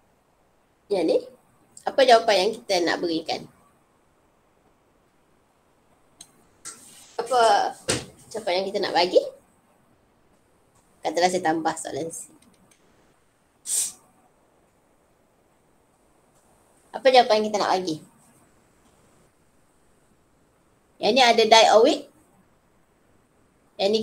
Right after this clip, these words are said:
kita ada dioic. Yang ni kita ada satu oic je. Apa jawapan yang kita nak bagi? Ya,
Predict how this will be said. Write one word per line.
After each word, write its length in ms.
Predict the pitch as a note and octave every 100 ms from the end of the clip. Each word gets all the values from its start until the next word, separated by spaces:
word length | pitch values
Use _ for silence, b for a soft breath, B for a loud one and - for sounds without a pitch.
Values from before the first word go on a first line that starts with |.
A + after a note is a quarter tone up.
| A3
kita 80 | F#3+
ada 100 | F#3+
dioic. 560 | F#3+ F#3 D3 F3 C4 - - _ _ _ _ _ _ _ _ _ -
Yang 100 | G3
ni 60 | G3+
kita 160 | G3 D3 D3+
ada 120 | F3 - - -
satu 240 | A#3+ A#3+ -
oic 200 | G#3 -
je. 100 | E3+ D#3 _ _ _ _ _ _ _ _ _ _ _ _ _ _ _ _ _ _ _ _ _ _ _ _ _ _ _ _ _ -
Apa 160 | A#3+
jawapan 260 | A3+ G#3+ G3
yang 60 | G3+
kita 100 | G3+ D#3
nak 80 |
bagi? 200 | F3 F3 D#3 _ _ _ _ _ _ _ _ _ _ _ _ _ _ _ _ _ _ _ _ _ _ _ _ _ D#3+
Ya, 460 | A3 A3 G3+ A3